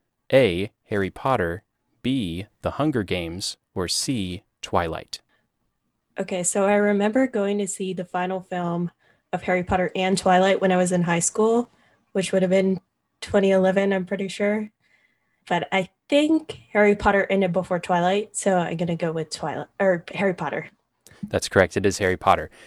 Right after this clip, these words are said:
Speaker 1: um, The Deathly Hallows Part Two. The Hunger Game franchise did not begin until twenty twelve, and Breaking Dawn Part Two, uh, for Twilight, for the Twilight series was released in twenty twelve.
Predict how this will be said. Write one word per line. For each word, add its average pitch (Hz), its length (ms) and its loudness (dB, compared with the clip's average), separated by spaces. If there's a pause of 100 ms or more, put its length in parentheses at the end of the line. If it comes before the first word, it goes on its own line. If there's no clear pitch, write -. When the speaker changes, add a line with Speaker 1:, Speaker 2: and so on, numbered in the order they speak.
(300)
Speaker 1:
um, 90 200 -2
The 85 60 -8
Deathly 92 260 -6
Hallows 95 320 0
Part - 280 -2
Two. 85 300 -4 (440)
The 92 80 -2
Hunger 151 220 4
Game 123 160 0
franchise 104 360 2
did 101 160 -8
not 101 160 0
begin 101 340 0
until 104 220 -2
twenty 92 300 -6
twelve, 92 580 2
and 95 260 -2
Breaking 107 300 2
Dawn 95 220 0
Part - 260 0
Two, 92 460 -2 (380)
uh, 87 120 -4
for 85 160 -10
Twilight, 92 600 0 (420)
for - 120 -4
the 98 80 -10
Twilight 98 300 4
series 92 300 -4
was 92 160 -4
released 85 320 -6
in 87 240 -8
twenty 82 200 -8
twelve. - 320 -14